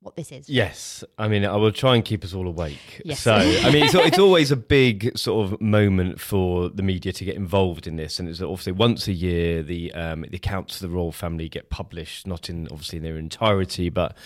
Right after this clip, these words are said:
Speaker 2: the, um, they're, they're fairly transparent in terms of, it's called the sovereign grant. And, uh, essentially the best way to, to, um, describe it is that the, the money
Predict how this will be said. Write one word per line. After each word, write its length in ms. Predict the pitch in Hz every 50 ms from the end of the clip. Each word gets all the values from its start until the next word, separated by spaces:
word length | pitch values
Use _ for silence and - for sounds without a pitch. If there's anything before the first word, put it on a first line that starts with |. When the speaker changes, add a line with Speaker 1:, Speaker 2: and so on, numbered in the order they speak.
| - - - _ -
Speaker 2:
the, 300 | 90 90 87 85 87 87
um, 440 | 85 82 82 80 82 82 80 78 - -
they're, 220 | - 80 78 76
they're 160 | 71 - 87
fairly 400 | 82 - - 131 110 107 98 95
transparent 840 | 92 - - 87 85 82 - - - 92 82 85 82 80 82 78 -
in 100 | 92 85
terms 320 | - - 95 87 85 78
of, 20 | 85
it's 80 | 69 -
called 160 | - 101 85
the 60 | 85
sovereign 600 | 87 - - 120 107 90 78 85 92 90 90 90
grant. 540 | - - 104 98 92 82 78 80 85 - -
And, 220 | 98 92 92 87 - - - - - - - - -
uh, 240 | 110 104 101 104 - -
essentially 420 | 107 - - 143 123 - - 127
the 120 | 110 110
best 220 | 101 - 117 - -
way 160 | 113 104 104
to, 360 | 95 - - 104 98 95 95 87
to, 580 | - - - - 92 90 87 85 87 87 85 - -
um, 420 | - 85 85 82 82 82 80 82 - _ _ _ _ _ _
describe 840 | - 92 - - - - - - 156 160 160 151 135 120 107 -
it 180 | 92 87 - - - -
is 300 | 110 101 98 98 87 87
that 160 | 104 98 -
the, 360 | 107 101 98 95 98 95 90 - - - - - - _ -
the 240 | 101 104 101 98 95
money 500 | 104 123 131 135 135 131 127 123 120